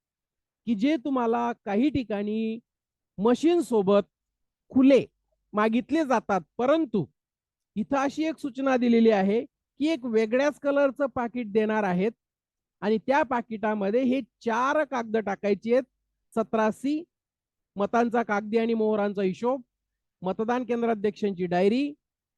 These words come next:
सतरा ए, छाननीचा तक्ता, मतदानाची आकडेवारी, हे चार जे काही कागद आहेत महत्वाची की जे मशीन सोबत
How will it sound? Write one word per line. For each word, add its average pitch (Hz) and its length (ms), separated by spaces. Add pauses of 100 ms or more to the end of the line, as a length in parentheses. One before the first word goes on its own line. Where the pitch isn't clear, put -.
(140)
सतरा 208 380
ए, 285 400 (200)
छाननीचा 202 520
तक्ता, 277 520 (500)
मतदानाची 208 720
आकडेवारी, 262 680 (640)
हे 233 120
चार 277 600 (680)
जे 180 180
काही 262 360 (200)
कागद 190 300
आहेत 214 340 (180)
महत्वाची 220 640 (1160)
की 254 100
जे 247 160
मशीन 262 400
सोबत 254 360